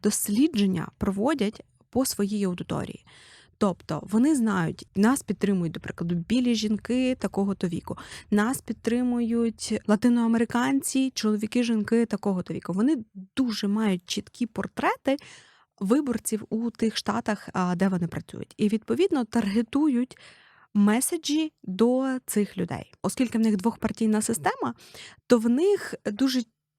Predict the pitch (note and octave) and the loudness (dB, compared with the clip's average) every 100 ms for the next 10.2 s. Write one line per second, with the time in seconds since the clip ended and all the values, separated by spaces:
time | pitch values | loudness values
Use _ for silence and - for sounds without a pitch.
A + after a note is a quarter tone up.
0 | - B3 A#3 G#3+ - B3 A#3 A3 - A3 | -2 2 2 2 -2 0 0 0 -2 -4
1 | - G3+ F3 E3+ E3 D#3+ F3+ - F#3 F#3+ | 0 0 2 2 2 0 -2 -6 -6 -2
2 | G#3+ A3 G#3 G3 F3+ - G3+ G3 F#3 F3+ | 0 0 0 -2 -4 -2 0 0 0 0
3 | F3+ - - - - _ D#4 F#4+ F#4+ - | -2 -4 -8 -10 -16 _ 2 2 0 -10
4 | - - C#4+ B3+ C4 B3+ B3 G#3+ C4+ A#3+ | -10 2 6 6 6 4 0 2 2 2
5 | A3+ A#3 G3 - G3+ A3+ A3 G#3 G3 - | 2 2 0 -6 0 2 4 4 2 4
6 | G#3 G#3 A#3 G3+ F3 F3 D3+ - - G#4+ | 4 6 6 4 2 0 0 -4 -6 -6
7 | _ - - - - G3 F3+ C#4+ F4+ C4 | _ -20 -18 -16 -4 -2 4 4 4 4
8 | A#3+ A3 A#3+ D4 E4 E4 - - A3+ A3 | 4 4 2 2 2 0 -4 -4 -4 -2
9 | G3+ F#3 F3+ G#3+ A#3+ - - F3 - _ | -2 -2 2 2 2 -2 0 0 0 _
10 | - | -8